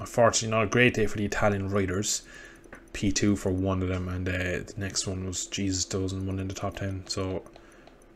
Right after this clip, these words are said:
Bastianini in fifteen, so most of them outside it. But for the Ducatis, what a brilliant day, and that gives us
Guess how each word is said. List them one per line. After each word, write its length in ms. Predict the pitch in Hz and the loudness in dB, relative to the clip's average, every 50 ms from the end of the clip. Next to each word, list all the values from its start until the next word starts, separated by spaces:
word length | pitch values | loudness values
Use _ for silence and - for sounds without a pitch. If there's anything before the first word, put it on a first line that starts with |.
| - - - - - - - - - - - - | -20 -20 -20 -20 -20 -20 -20 -20 -20 -20 -14 -12
Bastianini 580 | 104 - 101 98 92 - - 107 101 98 98 | 0 2 4 6 6 6 6 6 4 4 4
in 60 | 95 92 | 2 2
fifteen, 380 | - - 104 98 - 98 95 | 0 0 0 2 2 2 2
so 140 | 92 - 98 | 4 4 6
most 260 | 95 101 107 104 - | 6 6 6 6 4
of 100 | 110 101 | 2 2
them 80 | - 107 | 2 2
outside 300 | 101 - - 107 104 98 | 2 4 6 6 6 6
it. 100 | 98 92 | 4 2
But 180 | 98 - - | 0 -4 -6
for 280 | - - 120 120 117 104 | 0 4 6 8 8 6
the 100 | 104 - | 6 2
Ducatis, 840 | - 110 101 - - - - 139 135 - 117 107 104 - - - 104 | -4 -2 -2 0 2 4 4 4 4 4 2 2 2 0 0 0 2
what 280 | 110 107 107 107 - | 4 4 4 4 0
a 60 | - 95 | -2 -2
brilliant 340 | 90 101 95 92 92 90 | 0 2 2 2 0 -2
day, 160 | - 95 92 95 | -2 -2 -2 0
and 120 | 95 101 | 0 0
that 200 | 107 107 - - | -2 -2 -2 2
gives 240 | - 135 120 101 110 | 4 4 4 6 6
us 220 | 107 101 - - | 4 4 2 0